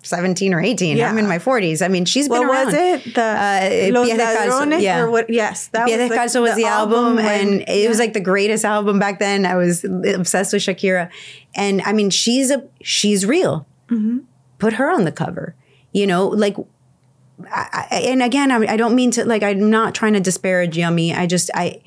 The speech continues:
Speaker 2: No, she,
Speaker 1: I really
Speaker 2: she's a beautiful girl.
Speaker 1: She is. She's just, you know, not what I would like for the younger generation to see, to look
Speaker 2: Right.
Speaker 1: at. And, and I'm
Speaker 2: It's
Speaker 1: sure that there's
Speaker 2: just,
Speaker 1: many of that
Speaker 2: we,
Speaker 1: generation.
Speaker 2: we
Speaker 1: I just
Speaker 2: can
Speaker 1: don't know
Speaker 2: see
Speaker 1: them.
Speaker 2: that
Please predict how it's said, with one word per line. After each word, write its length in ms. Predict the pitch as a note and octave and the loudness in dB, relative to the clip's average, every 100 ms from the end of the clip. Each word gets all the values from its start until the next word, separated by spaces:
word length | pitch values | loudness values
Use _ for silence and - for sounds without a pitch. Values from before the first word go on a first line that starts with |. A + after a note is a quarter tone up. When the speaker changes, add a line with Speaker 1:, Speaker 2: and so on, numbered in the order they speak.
| - | -2
Speaker 2:
No, 280 | B3+ A3+ G#3 | 0 0 -2
she, 240 | - D4 | -2 -2
Speaker 1:
I 80 | A3 | 0
really 400 | G#3 G3 A#3 A3 | 0 2 2 2
Speaker 2:
she's 80 | C#4+ | 2
a 80 | |
beautiful 600 | B3 A3+ A#3+ B3 G#3 F#3+ F#3 | 0 2 2 2 2 0 0
girl. 460 | F#3 G#3+ F3+ - | 0 0 0 -4
Speaker 1:
She 160 | G3 G#3+ | -4 -2
is. 320 | G#3 D3+ - - _ _ | 0 -2 -6 -12 _ _
She's 300 | - F3+ E3+ | -4 -2 0
just, 300 | F3 - - | 0 -2 -2
you 160 | - G3+ | 0 0
know, 120 | E3+ | 2
not 320 | F#3+ F3+ - | 2 2 0
what 160 | G3 F3+ | 0 0
I 80 | |
would 240 | E3 D#3+ D#3+ | 0 0 0
like 260 | D#3+ D#3+ D#3+ | 0 -2 -6
for 220 | - D#3 | -4 0
the 100 | D3 | 0
younger 240 | C#3 C#3+ | 0 0
generation 500 | C#3 C3 - C3+ - | -2 -4 -4 -6 -6
to 120 | - - | -6 -6
see, 260 | - - - | -8 -10 -4
to 100 | E3+ | 0
look 140 | E3+ | 0
Speaker 2:
Right. 80 | D#3 | 0
Speaker 1:
at. 60 | F3+ | 0
And, 120 | B3 | 0
and 200 | - G#3+ | 0 -2
I'm 60 | A3+ | 0
Speaker 2:
It's 100 | F#4 | 0
Speaker 1:
sure 80 | - | 0
that 100 | C4 | 0
there's 180 | G3 | 0
Speaker 2:
just, 60 | F3+ | 2
Speaker 1:
many 240 | F#3+ F#3 F#3 | 2 0 0
of 100 | E3 | 0
that 140 | E3+ | 0
Speaker 2:
we, 60 | F3 | 0
Speaker 1:
generation. 220 | E3+ E3+ | 0 0
Speaker 2:
we 100 | D#3+ | 0
Speaker 1:
I 80 | E3 | 0
just 180 | E3+ F3 | 0 0
Speaker 2:
can 100 | G3+ | 0
Speaker 1:
don't 60 | F3+ | 0
know 120 | E3+ | 0
Speaker 2:
see 60 | |
Speaker 1:
them. 60 | D3 | 0
Speaker 2:
that 180 | A#3+ - | 0 -4